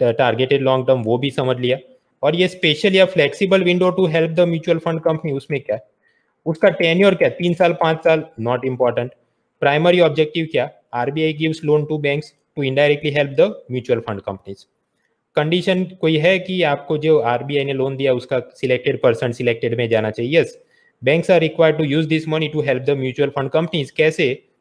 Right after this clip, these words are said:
तो पिछली स्लाइड में देख लिया। So we are done with एलटीआरओ, टीएलटीआरओ and special window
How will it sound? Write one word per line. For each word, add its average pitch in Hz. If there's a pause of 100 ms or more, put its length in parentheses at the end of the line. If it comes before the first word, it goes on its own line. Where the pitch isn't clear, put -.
तो 135
पिछली 135
स्लाइड 113
में 135
देख 101
लिया। 87 (2750)
So 180
we 175
are 170
done 160
with 165 (920)
एलटीआरओ, 135 (680)
टीएलटीआरओ 135 (420)
and 175
special 180
window 170